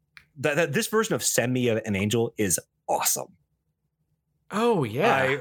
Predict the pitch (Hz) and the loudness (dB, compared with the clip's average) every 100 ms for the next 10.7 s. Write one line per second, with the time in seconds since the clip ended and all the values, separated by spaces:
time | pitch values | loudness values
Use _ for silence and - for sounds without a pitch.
0 | - 117 113 131 160 156 - - 220 - | -4 -6 -2 2 2 2 -2 -2 0 2
1 | 202 160 127 127 123 131 110 117 120 113 | 2 2 0 0 -2 -4 -2 0 0 0
2 | 107 117 107 104 101 95 87 - - - | 0 2 2 0 0 0 -2 -4 -12 -16
3 | _ - 131 - 165 165 151 143 139 _ | _ -4 -2 0 0 0 0 -2 -4 _
4 | _ _ _ _ _ _ - 120 110 131 | _ _ _ _ _ _ -6 -4 0 0
5 | 117 113 117 110 117 110 - 92 90 82 | 0 0 0 0 0 0 0 0 0 -2
6 | 78 - - - 98 92 92 101 98 98 | -2 -6 -16 -4 -2 0 0 -2 -2 -2
7 | 95 85 80 71 - - 104 98 185 87 | -2 -2 -4 -6 -10 -2 0 2 0 -2
8 | 82 - - _ _ _ 104 104 98 113 | -4 -6 -14 _ _ _ -4 -2 0 0
9 | 110 - 117 104 107 113 - 113 101 90 | 2 0 0 0 0 0 0 0 0 -2
10 | 95 180 175 247 294 - - | -2 -2 -2 -2 -4 -4 -8